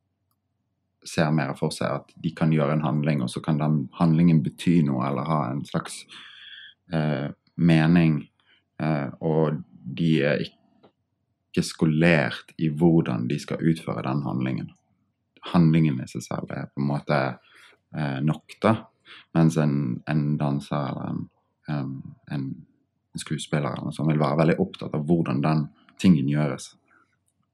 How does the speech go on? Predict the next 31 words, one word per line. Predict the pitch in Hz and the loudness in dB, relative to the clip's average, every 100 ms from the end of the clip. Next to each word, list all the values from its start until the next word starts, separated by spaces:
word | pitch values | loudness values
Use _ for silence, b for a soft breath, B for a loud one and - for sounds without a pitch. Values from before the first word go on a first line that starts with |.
| _ | _
hvordan | 208 - - - 80 78 - | -10 -10 -4 -2 0 2 2
den | - 78 76 64 - - - | 2 2 0 -2 -6 -8 -4
utføres, | 80 - - - - - - _ _ _ | -4 -4 -6 -8 -10 -16 -18 _ _ _
eh, | - 71 60 | -8 -6 -8
og | 60 80 76 71 | -4 -2 -2 -2
vil | 78 73 | -2 -2
også | 71 80 | -2 -2
vite | 73 76 - 85 | -2 -2 0 0
forskjellene | - - - 80 78 65 - | -2 -6 -4 -2 -2 -4 -6
på | 64 | -6
å | |
gjøre | 69 67 71 | -6 -6 -6
det | |
sånn | 73 65 64 | -6 -6 -6
mot | - 67 - | -8 -10 -8
å | |
gjøre | 60 60 | -6 -6
det | 62 | -6
sånn, | - 64 55 | -4 -4 -6
eller | - 67 - - - _ _ _ _ _ - | -6 -4 -6 -8 -18 _ _ _ _ _ -6
å | 87 | 2
kunne | - 90 | 6 8
påvirke | 82 - 85 69 - - | 6 4 4 4 -4 -4
den | 76 | -4
situasjonen. | 80 - - - - - B B 220 208 B B - | -4 -8 -8 -8 -10 -16 B B -14 -14 B B -20
Så | - - | -4 4
det | 180 | 6
er | - 87 | 8 8
jo, | 87 82 - _ _ - - _ _ _ _ _ _ _ - - | 6 4 0 _ _ -14 -14 _ _ _ _ _ _ _ -20 -10
eh, | 85 80 78 76 - _ _ _ _ _ _ - | -4 -2 -2 -4 -10 _ _ _ _ _ _ 0
som | 92 | 2